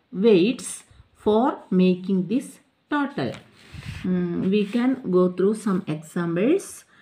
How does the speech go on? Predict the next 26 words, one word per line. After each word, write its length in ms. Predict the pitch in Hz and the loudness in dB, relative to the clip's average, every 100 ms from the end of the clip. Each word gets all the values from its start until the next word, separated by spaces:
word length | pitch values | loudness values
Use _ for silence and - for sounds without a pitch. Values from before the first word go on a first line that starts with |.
| _ _ _ - | _ _ _ -8
Uh, 320 | 170 170 165 | -6 -4 -6
first 400 | - 208 208 - | -2 -2 -2 -2
one 300 | 196 175 175 | 0 0 0
is 340 | 240 311 - _ _ _ _ _ | 0 -2 -10 _ _ _ _ _
eight 340 | 202 254 277 - - | 0 2 -2 -6 -2
hundred 320 | 196 185 170 | 0 0 0
and 280 | 175 247 254 | 0 0 -2
fifty. 600 | - 262 - 202 - - _ _ _ _ | -2 -4 -2 -2 -2 -8 _ _ _ _
Is 240 | - 233 - | -2 -2 -2
there 240 | 214 240 220 | -2 -2 -2
any 240 | 214 233 226 | 0 2 2
kilogram, 680 | - 208 220 208 226 226 220 | 0 2 2 2 2 2 2
children? 500 | 220 226 254 370 415 _ _ | 0 2 2 0 -6 _ _
No, 300 | - 170 - - - _ - | -2 -2 -2 -10 -20 _ -4
no 240 | 180 196 | 0 0
kilogram 600 | 196 180 165 160 170 170 | 0 -2 -2 -2 -4 -4
here. 480 | 175 185 214 269 349 - _ _ _ _ _ | -4 0 2 2 -2 -12 _ _ _ _ _
Then 460 | 180 208 208 208 208 | -2 0 2 0 -4
what 320 | - 208 208 | -6 -4 -2
about, 360 | 220 220 233 233 - 202 | -2 0 -2 -6 -14 -4
uh, 220 | 190 175 | -2 -2
half 480 | - 190 220 220 - | -2 0 0 0 -4
ki-, 220 | 220 202 | -4 -2
half 380 | 180 196 220 - | -4 0 0 0
gram 420 | 202 196 196 202 202 | -2 0 2 0 -2
or, 340 | 202 196 196 | -2 -2 -4